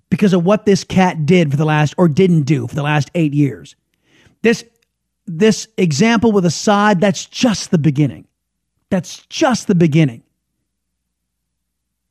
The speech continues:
They're gonna be, there's gonna be a lot of pain out there because Obama took a, took a nap for eight years and turned America's defenses and our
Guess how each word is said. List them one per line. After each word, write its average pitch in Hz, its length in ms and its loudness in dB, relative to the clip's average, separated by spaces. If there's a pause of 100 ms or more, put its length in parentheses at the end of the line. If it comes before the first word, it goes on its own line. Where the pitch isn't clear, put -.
(160)
They're 208 120 2
gonna 220 140 4
be, 208 80 0
there's 185 160 0
gonna 196 140 0
be 180 80 0
a 151 80 -2
lot 196 300 2
of - 100 -2
pain 220 380 2
out 156 280 0
there 147 260 -2 (240)
because 180 240 0
Obama 190 500 2
took - 220 0
a, 156 220 0 (180)
took - 140 -2
a 156 80 -2
nap 165 560 2
for 165 180 -10
eight 180 220 -2
years 151 500 0 (1400)
and 165 200 -4 (440)
turned 214 500 2
America's 196 580 2
defenses 170 680 -2 (380)
and 175 320 -2 (460)
our 190 340 2